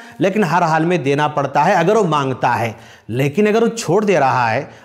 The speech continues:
अगर वो माफ़ कर दे रहा है, अगर मोहलत दे रहा है, तो वो उसका बड़पन है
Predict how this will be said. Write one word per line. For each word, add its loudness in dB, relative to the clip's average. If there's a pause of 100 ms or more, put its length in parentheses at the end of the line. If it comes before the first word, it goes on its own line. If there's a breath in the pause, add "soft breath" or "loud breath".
अगर 0
वो 0
माफ़ -2
कर 0
दे 2
रहा 2
है, 0 (220 loud breath)
अगर 0
मोहलत 2
दे 2
रहा 2
है, -4
तो -4
वो 2
उसका 0
बड़पन -4
है -14